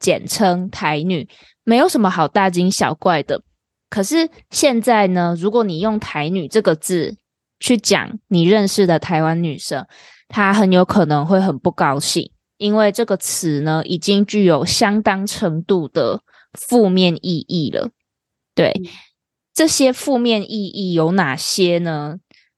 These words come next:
Speaker 1: 我觉得还蛮值得讨论的。我们稍微做了一下功课，
Speaker 2: 嗯。
Speaker 1: 大家呢，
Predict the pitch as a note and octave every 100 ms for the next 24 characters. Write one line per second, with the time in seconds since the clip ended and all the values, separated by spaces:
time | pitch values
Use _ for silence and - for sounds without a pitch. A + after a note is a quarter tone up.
0 | - F3 G3 G3 G3 F#3 F#3 F3 E3+ F#3+
1 | F3+ F#3 F#3 E3 E3 - D#3 D3 F3+ D#3
2 | C#3+ - - _ _ _ G3 F#3 F#3+ F#3
3 | F#3 - D4 D#4 B3+ F#3+ - B3+ F3 D3+
4 | D#3+ G#3 F3+ F3 E3 D3+ D#3+ - D#3 -
5 | _ _ - F3+ B3 A3+ A3+ G#3+ G3 F3
6 | E3+